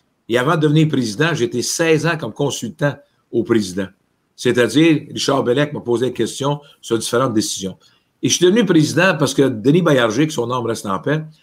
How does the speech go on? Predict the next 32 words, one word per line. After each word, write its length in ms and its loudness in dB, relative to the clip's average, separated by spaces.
avait 180 2
changé 340 4
d'emploi 400 4
à 40 2
la 100 0
ville 160 0
de 60 4
Laval, 440 0
puis 100 -8
il 20 -8
peut 140 2
pas 120 2
être 100 2
président. 420 0
Fait 160 -2
que 100 -2
lui 180 4
est 40 2
devenu, 440 4
lui 160 2
a 60 2
occupé 240 2
le 100 6
rôle 200 4
que 60 2
moi 140 4
j'avais, 280 2
il 20 2
est 40 0
devenu 180 0
mon 160 -2
adjoint. 360 -6